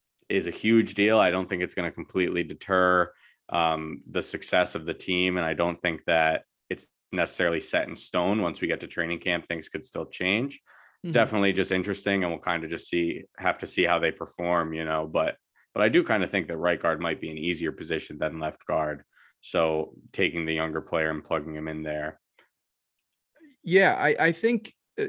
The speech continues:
Speaker 2: mentioning that A V T had moved around the line in college a lot probably makes this decision a little bit easier. I've almost heard,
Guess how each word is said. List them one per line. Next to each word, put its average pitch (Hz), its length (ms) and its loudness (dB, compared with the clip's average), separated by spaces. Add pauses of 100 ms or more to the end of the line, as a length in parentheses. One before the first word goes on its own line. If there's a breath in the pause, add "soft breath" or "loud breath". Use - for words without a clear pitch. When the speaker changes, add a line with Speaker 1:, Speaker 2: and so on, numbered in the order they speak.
(120)
Speaker 2:
mentioning 160 500 2
that 135 140 4
A 135 160 6
V 135 140 2
T 135 260 0
had 123 160 2
moved 127 280 0
around 123 300 2
the 117 80 0
line 113 300 0
in 110 100 -6
college 120 400 0
a 139 60 2
lot 127 360 0
probably 135 380 2
makes 127 300 -2
this 131 180 -2
decision 131 460 0
a 123 40 0
little 123 200 2
bit 113 260 0
easier. 143 640 2
I've 190 240 6
almost 226 420 2
heard, 143 480 4